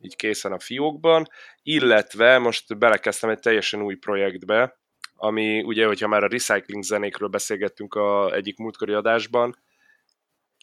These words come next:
hogy, ö, ugye volt a Fragma Stokas Miracle, ami amúgy nem tudom, hogy az a maga nemében új volt, vagy az is már egy újrázás volt, ennek nem néztem utána,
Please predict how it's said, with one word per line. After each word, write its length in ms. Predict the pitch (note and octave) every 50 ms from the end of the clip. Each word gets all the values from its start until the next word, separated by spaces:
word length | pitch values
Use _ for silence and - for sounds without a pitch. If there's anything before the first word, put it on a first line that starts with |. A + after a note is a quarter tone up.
| _ _ _
hogy, 320 | - F#2 F#2+ G2+ F#2+ G#2
ö, 200 | G#2 G#2 G#2 G#2+ G#2
ugye 220 | F#2+ G#2+ G#2 G#2
volt 320 | G2+ G#2 A#2+ A#2+ A2 - G#2+
a 60 | G2
Fragma 440 | - - - A2 A2 G#2 A#2 A#2 A2+
Stokas 480 | - - - A2+ - - A2+ G#2+ -
Miracle, 400 | A2 A#2 A2+ A#2 - - B2 B2 -
ami 200 | - A2 A2 G#2+
amúgy 180 | G#2 G#2 G#2
nem 140 | A2 A#2 B2
tudom, 300 | B2 - A#2 G2+ G#2+ G2
hogy 180 | F2+ F#2+ G2 -
az 320 | - - G2+ F#2 - - - -
a 80 | G#2+
maga 240 | G#2 G#2 G#2 G2 G#2+
nemében 500 | G2+ G2+ G2+ G#2 G#2 G2+ F#2+ G2+ G2 -
új 200 | G2 G#2 G#2 G2 F2+
volt, 220 | G2 G2 G2 -
vagy 140 | - G2 F#2+
az 140 | G2+ G2 F#2
is 140 | G2+ - -
már 160 | G2 G2 F#2+
egy 120 | F#2+ F2+
újrázás 500 | F#2+ F#2+ F#2 G2 F#2+ F2 G2+ G2+ F#2+ -
volt, 220 | - G#2+ G2+ - -
ennek 220 | G2 F#2 F2+ -
nem 140 | - G2 G2+
néztem 320 | F#2+ F#2 - - - G2
utána, 400 | G2 F2+ - G#2+ G#2+ A2+ B2 -